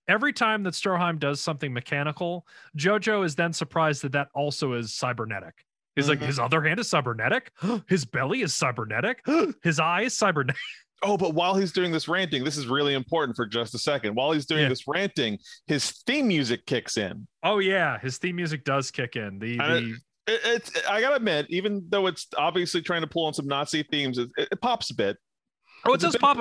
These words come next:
Speaker 1: It's like men chanting in a way.
Speaker 2: Yeah.
Speaker 1: It almost sound-, it's like, um, like a dirty cousin of the Republic Commando, like, Mandalorian chant.
Speaker 2: Yeah, it, it's kinda got the, it's like the, I don't know what the German anthem at that time would have been, but it's kinda like what a modern day Russian anthem would be.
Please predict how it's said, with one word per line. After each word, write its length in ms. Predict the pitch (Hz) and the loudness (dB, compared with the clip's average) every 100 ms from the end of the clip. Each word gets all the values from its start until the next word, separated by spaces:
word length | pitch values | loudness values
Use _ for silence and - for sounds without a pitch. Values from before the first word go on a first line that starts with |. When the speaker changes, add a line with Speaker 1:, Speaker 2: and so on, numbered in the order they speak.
| 220 | 2
Speaker 1:
It's 160 | 220 | 0
like 220 | 226 208 156 | 2 2 2
men 260 | 175 180 | 0 0
chanting 640 | 165 170 156 151 156 143 139 | -2 -2 -2 0 -2 0 -2
in 60 | |
a 40 | 127 | 0
way. 180 | 127 | 4
Speaker 2:
Yeah. 320 | 135 135 120 123 - | 4 4 0 -2 0
Speaker 1:
It 140 | 208 | 2
almost 340 | 226 320 311 - | 4 4 2 2
sound-, 320 | 233 208 196 | 2 2 0
it's 200 | 175 165 | -2 -2
like, 240 | 190 175 - | 0 0 2
um, 500 | 165 151 131 117 110 - _ _ _ _ _ _ _ | 2 2 0 -6 -10 -16 _ _ _ _ _ _ _
like 140 | 175 180 | 2 4
a 80 | |
dirty 320 | 147 175 208 175 | 4 2 2 -2
cousin 380 | - 185 170 | 0 0 2
of 80 | 151 | 0
the 60 | 139 | 0
Republic 420 | 135 143 156 139 | -2 0 0 0
Commando, 540 | 147 127 131 127 127 117 | -2 -2 0 0 0 2
like, 320 | 113 107 - | 0 -2 -6
Mandalorian 600 | 123 117 110 110 110 101 | -6 -4 -4 -2 -4 -4
chant. 300 | - 90 156 _ - | -8 -12 -16 _ -2
Speaker 2:
Yeah, 400 | 202 170 120 117 | 2 4 2 2
it, 180 | 151 - | 0 2
it's 180 | 202 - | 0 0
kinda 220 | 285 247 | -2 2
got 100 | 214 | 2
the, 220 | 180 170 | 0 0
it's 140 | 202 247 | -2 -2
like 140 | 233 | -2
the, 180 | 226 175 _ _ | -2 -4 _ _
I 80 | 180 | -8
don't 100 | 247 | -4
know 100 | 220 | -4
what 100 | 131 | -4
the 80 | - | -6
German 300 | - 101 98 | -4 -2 -2
anthem 340 | 92 92 90 87 | -4 -4 -6 -4
at 60 | |
that 180 | 92 92 | -4 -4
time 220 | - 98 | -4 -4
would 100 | 92 | -2
have 120 | 90 - | -4 -2
been, 240 | 95 90 | -2 -2
but 80 | 110 | -6
it's 100 | 120 | -6
kinda 180 | 220 247 | -4 0
like 140 | 180 | 0
what 140 | 147 123 | 0 0
a 20 | |
modern 300 | 117 113 110 | 0 0 0
day 80 | 101 | 0
Russian 340 | 98 101 104 | 0 -2 -4
anthem 240 | 117 123 | -4 -2
would 140 | 127 127 | -4 -2
be. 260 | 139 135 | -4 -4